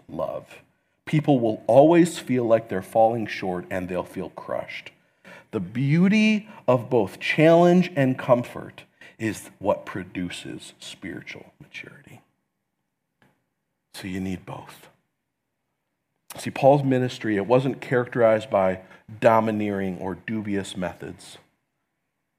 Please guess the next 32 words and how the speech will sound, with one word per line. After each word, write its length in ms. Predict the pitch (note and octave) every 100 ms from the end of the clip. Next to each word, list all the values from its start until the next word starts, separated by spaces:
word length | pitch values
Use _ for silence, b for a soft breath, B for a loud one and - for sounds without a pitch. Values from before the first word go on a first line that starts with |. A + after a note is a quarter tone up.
| _ _ -
Instead, 260 | - A#2+
it 60 | A#2
was 140 | F#2+
characterized 560 | - A2+ - G#2 F#2 - -
by 160 | G#2 F2
familial 920 | - - F#2+ G2 G2+ F#2 D#2+ D#2 - _ F#2
love 400 | F#2 F#2 E2+ -
for 120 | F2
the 120 | F2+
Thessalonians. 840 | - E2+ - E2+ F2 F#2 F2 F2+
His 240 | A#2 G#2+ - B B B
motives 460 | A2+ A#2+ A2+ G#2
weren't, 240 | A2 G#2 - -
weren't 240 | A#2 A#2+
impure. 680 | A#2 A#2+ G2+ - G2+ G2 F#2 - _ _ _ _ _ -
They 100 | A2+
weren't 220 | B2+ -
self-focused. 800 | - C3+ A2+ - G#2+ G2 G2+ -
They 120 | G#2
were 120 | F#2+
God-focused 840 | F2+ G2+ G2+ G2 - F2 - - -
and 140 | F2+ F2+
others-focused. 960 | F#2+ G2 F#2+ - F#2+ - F#2 F2+ - - b b b b
And 100 | A2+
his 160 | G#2+ G#2
message 500 | A#2 B2+ B2+ B2 G#2+
wasn't 360 | A#2 G#2+ G#2
an 100 | F#2+
error 420 | - A2 A2+ G#2 G2
or 200 | F#2 F2+
a 80 |
lie. 560 | F2 F#2 G#2 G2+ G2+ F#2